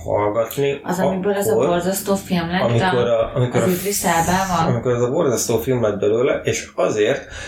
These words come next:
Speaker 1: mert az ugye, ez, erről szerintem már beszéltem egy korábbi adásban,
Speaker 2: Igen.
Speaker 1: hogy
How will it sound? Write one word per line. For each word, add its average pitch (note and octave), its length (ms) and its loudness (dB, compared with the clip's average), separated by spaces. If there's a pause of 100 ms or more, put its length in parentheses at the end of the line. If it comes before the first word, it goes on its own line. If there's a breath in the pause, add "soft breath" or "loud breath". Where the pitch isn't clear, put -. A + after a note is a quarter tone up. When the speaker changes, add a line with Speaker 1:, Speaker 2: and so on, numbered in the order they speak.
(120)
Speaker 1:
mert G#2 240 0
az A2+ 160 2
ugye, A#2 200 0 (760)
ez, A#2+ 140 -2
erről A#2+ 260 2
szerintem A#2 280 0
már A2+ 120 2
beszéltem F#2+ 420 -2
egy F#2+ 100 0
korábbi F#2+ 420 -2
adásban, A2+ 580 0
Speaker 2:
Igen. - 180 -8
Speaker 1:
hogy G#2 520 -2